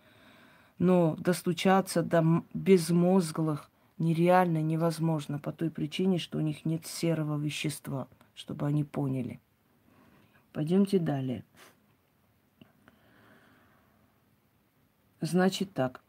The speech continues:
Ясновидение сегодня я проведу чуть позже. Приду в себя, потому что очень уставшая. И проводила не раз. И поэтому я вам говорю, человек,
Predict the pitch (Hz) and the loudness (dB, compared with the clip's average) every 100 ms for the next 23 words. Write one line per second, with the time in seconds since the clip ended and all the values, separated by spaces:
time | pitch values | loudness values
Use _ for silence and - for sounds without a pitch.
0 | _ - _ _ _ _ - 170 180 202 | _ -20 _ _ _ _ 0 0 2 4
1 | 190 233 208 180 165 - 170 165 156 151 | 6 8 6 4 2 0 0 2 2 2
2 | 147 143 160 170 165 - 156 156 156 151 | 0 0 0 0 -2 -4 -6 -4 -4 -6
3 | - - - - 190 - - 151 147 135 | -8 -12 -10 -6 -6 -8 -8 -6 -6 -10
4 | - _ _ _ _ - 160 156 156 147 | -12 _ _ _ _ -6 -6 -4 -6 -4
5 | - 156 180 233 - 143 156 165 - 156 | -2 0 2 0 -2 -6 -6 -6 -6 -6
6 | 151 151 147 143 - 123 - - 139 - | -6 -4 -4 -4 -8 -8 -8 -12 -14 -16
7 | _ _ _ _ _ _ _ _ _ _ | _ _ _ _ _ _ _ _ _ _
8 | _ _ _ _ _ _ - - 180 190 | _ _ _ _ _ _ -16 -2 4 6
9 | 196 185 220 208 190 180 147 131 131 - | 6 4 4 6 6 4 0 -4 -6 -16
10 | _ _ _ _ _ _ _ - - _ | _ _ _ _ _ _ _ -20 -20 _
11 | _ _ 160 151 185 233 226 190 170 180 | _ _ -4 2 4 4 4 4 4 2
12 | 190 185 170 170 160 147 131 - - 170 | 2 2 0 0 0 0 -4 -8 -6 -2
13 | 185 202 180 156 | 2 2 2 0